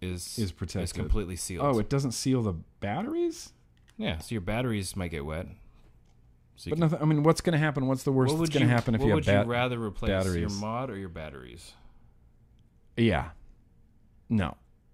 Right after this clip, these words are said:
Speaker 2: Mod. I'd rather replace my mod than my batteries.
Speaker 1: <laughs>
Speaker 2: I think that's where I'm landing on this.
Speaker 1: Okay.
Speaker 2: I think I'd rather,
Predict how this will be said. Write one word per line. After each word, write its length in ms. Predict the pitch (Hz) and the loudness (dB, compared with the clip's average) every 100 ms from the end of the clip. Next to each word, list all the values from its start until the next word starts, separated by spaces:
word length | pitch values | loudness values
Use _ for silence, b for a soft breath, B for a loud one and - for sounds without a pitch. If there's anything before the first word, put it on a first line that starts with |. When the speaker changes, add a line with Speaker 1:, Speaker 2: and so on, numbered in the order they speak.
| _ | _
Speaker 2:
Mod. 440 | - 107 85 57 - - _ _ _ _ _ _ - _ _ _ _ _ - | 0 2 2 -2 -10 -18 _ _ _ _ _ _ -20 _ _ _ _ _ 0
I'd 100 | 113 | 6
rather 240 | 113 101 | 8 8
replace 320 | 101 - 90 87 | 4 2 0 0
my 60 | |
mod 280 | 82 73 71 | -2 -2 -4
than 80 | - | -6
my 100 | 64 | -8
batteries. 500 | 62 52 50 - - 160 - - - | -8 -8 -4 0 2 2 0 -6 -8
Speaker 1:
<laughs> 400 | - - - 151 | -8 -6 -6 0
Speaker 2:
I 60 | 110 | 2
think 180 | 131 113 | 4 4
that's 200 | 110 - | 2 2
where 120 | 95 | 0
I'm 80 | 90 | 0
landing 320 | 78 71 71 | -2 -4 -6
on 160 | 62 | -6
this. 260 | 64 60 - | -6 -6 -6
Speaker 1:
Okay. 220 | - - | -6 0
Speaker 2:
I 40 | 107 | 2
think 220 | 139 131 | 6 8
I'd 140 | 123 | 8
rather, 340 | 113 113 113 | 10 10 8